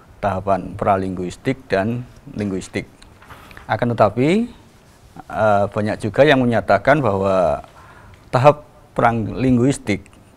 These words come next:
itu tidak dapat dianggap sebagai bahasa permulaan. Karena apa? Karena pralinguistik itu hanya berupa bunyi-bunyi yang, eh, timbul karena rangsalan, rangsangan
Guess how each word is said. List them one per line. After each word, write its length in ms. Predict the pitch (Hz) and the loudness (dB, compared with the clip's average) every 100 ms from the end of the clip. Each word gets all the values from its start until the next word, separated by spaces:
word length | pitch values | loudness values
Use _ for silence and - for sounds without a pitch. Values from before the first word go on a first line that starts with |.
| - | -6
itu 240 | 143 180 | 0 2
tidak 320 | 196 180 120 - | 2 2 0 2
dapat 560 | 113 - 160 - - | 0 4 2 2 -6
dianggap 480 | 135 110 107 156 - | -4 -2 2 2 0
sebagai 560 | - 127 107 113 107 104 | -12 -6 -4 0 0 0
bahasa 360 | - 98 - 110 | -6 -6 -4 -4
permulaan. 560 | 117 117 127 165 117 - - - _ - - - | -2 -4 -2 -2 -4 -10 -20 -20 _ -20 -20 -12
Karena 320 | - 113 104 98 | -4 0 0 0
apa? 320 | 101 180 - - - - - | 0 0 -4 -20 -20 -20 0
Karena 640 | 147 135 185 226 - - - - | 2 4 2 2 0 -10 -18 0
pralinguistik 720 | 185 190 190 147 139 156 160 | 4 6 6 2 2 -2 2
itu 160 | 226 | 4
hanya 720 | 190 147 131 127 123 113 110 104 | 4 4 6 6 6 4 0 -2
berupa 400 | 113 104 98 101 | -4 -4 0 -2
bunyi-bunyi 800 | 95 107 101 101 104 92 120 165 | -2 -6 -6 -6 -6 -4 -2 0
yang, 100 | 123 101 90 73 60 - | 0 -2 -8 -12 -14 -14
eh, 400 | 78 95 85 69 - - | -8 -6 -6 -8 -12 -10
timbul 400 | - 95 85 147 | -6 -6 0 0
karena 400 | 143 110 98 87 | 2 2 0 -4
rangsalan, 560 | 87 92 95 90 90 101 | -4 -6 -6 -6 -4 -8
rangsangan 560 | - 101 95 82 101 | -4 -6 -4 -8 -6